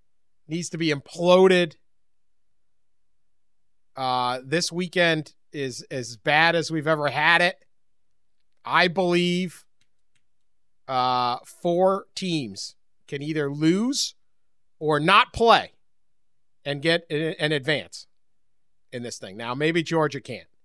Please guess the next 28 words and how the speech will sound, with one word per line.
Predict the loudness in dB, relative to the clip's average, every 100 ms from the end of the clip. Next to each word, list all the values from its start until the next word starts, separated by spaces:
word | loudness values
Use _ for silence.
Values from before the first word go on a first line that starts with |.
| _ _
but, | 0 2 2 -2 _ _ _ _ -12
uh, | -10 -6
three | -2 0
of | 0
'em | -4
can. | -2 0 0 -4 -14 _ _ _ _ _
Um, | -6 -4 -4 -6 -12 _ _ _ _ _ _ _ _ _ _ _
I, |
I, | -20 -20 -20 -20 -20 -20
I, | -18 -20 _ _ _ _
not | -16 -8 -8 -8
sure | -6 -6
if | -6
you've, | -16 -18 -20 -12
you've | -12 -6
read | 2 2 4
my | 0
proposal | -2 -4 -4 -2 -2 -2
over | -2 -4
the | -2
past | 0 0 -4
few | -8
years, | -6 -2 -2 -2 -8 -10
but | -6
I | -4
did | -2 -4 -4
do | -4 -2
it. | -4